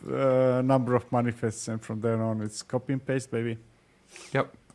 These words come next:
Speaker 2: And you can even edit straight in yaml here too. So I, th-, I thought it was pretty cool. I
Speaker 1: Oh, yeah.
Speaker 2: never saw it before. But anyway. Um,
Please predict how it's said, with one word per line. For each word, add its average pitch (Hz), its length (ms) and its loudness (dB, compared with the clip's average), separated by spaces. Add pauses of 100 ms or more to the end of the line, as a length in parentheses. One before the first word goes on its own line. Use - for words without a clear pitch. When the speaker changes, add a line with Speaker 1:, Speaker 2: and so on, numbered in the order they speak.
(160)
Speaker 2:
And 107 100 0
you 113 60 0
can 110 120 -2
even 110 200 2
edit 110 480 6
straight 104 320 -2
in 110 60 -4
yaml 95 300 -2
here 95 140 -4
too. 98 220 -8
So 147 140 4
I, 175 40 6
th-, 170 160 0
I 135 180 4 (280)
thought 107 140 6
it - 20 4
was 92 100 -6
pretty 90 200 -10
cool. - 180 -14 (180)
I 101 120 -6 (280)
Speaker 1:
Oh, 170 80 0
yeah. 113 160 2 (240)
Speaker 2:
never 101 160 -4
saw - 200 -6
it - 60 -16
before. - 320 -16
But - 100 -8
anyway. - 140 -10 (1040)
Um, 139 560 10